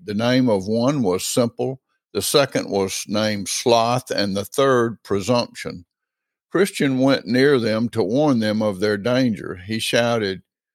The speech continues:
"You are like them that sleep on top of a mast or have lain down at the bottom of the sea. Wake up and come with me. Permit me to take off your fetters. If the one who goes about as a roaring lion comes along, you will certainly be devoured."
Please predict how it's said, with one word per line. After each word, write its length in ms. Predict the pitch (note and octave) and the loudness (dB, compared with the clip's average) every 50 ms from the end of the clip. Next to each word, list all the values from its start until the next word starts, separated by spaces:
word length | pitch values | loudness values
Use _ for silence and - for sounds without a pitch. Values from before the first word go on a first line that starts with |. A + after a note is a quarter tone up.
| _ _ _ _ _ _ _ | _ _ _ _ _ _ _
"You 200 | - B2 D#3 E3+ | -4 0 2 4
are 160 | F3 E3 D3+ D3 | 4 4 4 6
like 380 | D3+ D#3 D#3+ D#3 D3+ B2+ - | 6 6 6 4 2 0 0
them 300 | - F3 F3+ F3+ F3 E3 | -2 2 2 2 4 4
that 140 | D3 B2+ A#2+ | 2 2 2
sleep 420 | - - - D#3+ E3 F3 F3+ D#3 - | 0 -2 -2 2 2 2 2 2 0
on 260 | D#3 D3 D3+ D3 C#3 | 0 0 2 0 -2
top 360 | - - E3 D3 D3+ D3 - | 0 2 2 4 4 2 2
of 120 | C#3 B2 A#2+ | 0 0 0
a 80 | C3 | -2
mast 560 | B2+ B2 C#3 D3+ D#3 D3 C3+ C3 B2 - - | 0 2 2 2 4 4 2 2 0 -2 -4
or 120 | - A2+ G#2 | -4 -2 0
have 200 | A#2 A2+ G2 F#2 | 2 0 0 0
lain 400 | A2+ C3 C#3+ D3+ D#3 D#3 D3+ C#3+ | 0 0 0 0 0 -2 -2 0
down 340 | C#3+ C#3 C#3 C#3+ C#3+ C#3 C3+ | 2 2 2 2 2 2 2
at 140 | B2 A2 | 0 0
the 100 | - A2+ | -2 -4
bottom 400 | G2+ G#2+ B2+ C3+ C#3 C#3 C#3 C3+ | 0 2 2 4 4 2 2 0
of 100 | B2 A2+ | -2 -2
the 100 | A2 A2 | -2 -4
sea. 500 | G#2 - - D#3+ D#3+ D3+ C3 G#2 G2 E2+ _ _ - - _ _ _ | -4 -4 -2 -2 0 0 0 -2 -4 -8 _ _ -20 -20 _ _ _
Wake 380 | - G#2+ C3 D#3 F#3 F3+ - | 0 2 4 4 4 2 2
up 300 | F#3 F3+ F#3 D3+ G2 - - | 2 4 4 2 2 -2 -4
and 240 | G#2 A2 G#2+ A2 - | -6 -4 -4 -6 -6
come 320 | - - D3+ D#3 D#3+ D#3+ | -2 0 0 0 0 0
with 260 | D#3 E3 E3+ D#3+ - - | 0 0 0 -2 -2 -4
me. 280 | G#2+ G#2 F#2 E2+ - _ _ _ _ _ | -6 -6 -6 -8 -12 _ _ _ _ _
Permit 400 | - A#2+ A2 A#2+ C#3+ D#3 D3 G2+ | -6 -4 -2 2 2 2 2 2
me 160 | A#2 D3 D3 D3+ | 0 -2 -2 0
to 140 | C#3 B2 | 0 -2
take 360 | - - - E3 D3 C#3+ - - | -2 -2 0 0 0 0 2 2
off 320 | C3+ C3+ C3+ C3+ B2+ - | 4 4 4 2 2 0
your 140 | C3+ B2 A#2 | -2 -2 -2
fetters. 680 | - - C#3+ C#3 C#3 A#2 G2+ F#2 F2 E2 - - - - _ _ _ _ _ _ _ _ - | 0 0 2 2 2 2 0 -2 -4 -8 -10 -14 -20 -20 _ _ _ _ _ _ _ _ -4
If 200 | - A2+ G2 - | -4 -4 -2 0
the 100 | - A2 | 0 0
one 380 | G#2+ B2 C3+ D3 D#3+ E3 D#3 | 2 2 2 2 2 2 2
who 120 | D3+ D3+ D3 | 2 0 0
goes 380 | C3 C#3 D3 D3 D3 D3 C3 | 2 2 4 4 4 2 2
about 420 | B2+ B2 G#2+ C3 C3+ C#3 C3+ C3+ C3 | 0 0 2 4 4 4 4 4 4
as 160 | B2+ B2 A2 | 4 2 2
a 80 | A2 | 0
roaring 520 | G#2+ G#2+ A#2 B2 C3+ C#3+ C#3+ C3 A#2+ A2+ A2+ | -2 0 2 4 4 4 4 4 2 0 0
lion 500 | A#2 B2 C#3+ D#3+ D#3 D3 C3 A#2+ A2+ A2+ | 0 2 2 2 2 2 2 0 -2 -4
comes 340 | - - B2+ A2+ A2+ G#2+ G2+ | -2 -2 0 0 0 -2 -4
along, 380 | G2+ G#2+ A2 A#2+ B2 B2 B2 | -2 0 2 2 2 2 2
you 160 | C3 C3 B2 | 2 2 2
will 80 | A2 G#2 | 2 0
certainly 500 | - - - D#3 D3 C#3 C#3 C#3 D3 C#3 | -2 0 2 2 2 2 0 0 0 -2
be 280 | B2 G#2+ A2 B2 B2+ B2 | -2 0 0 0 0 0
devoured." 720 | A2 B2 F#2 G#2+ A2 G#2+ G#2+ G2+ F#2+ - G1+ - - _ | -2 -4 0 0 2 2 2 0 0 -2 -6 -8 -10 _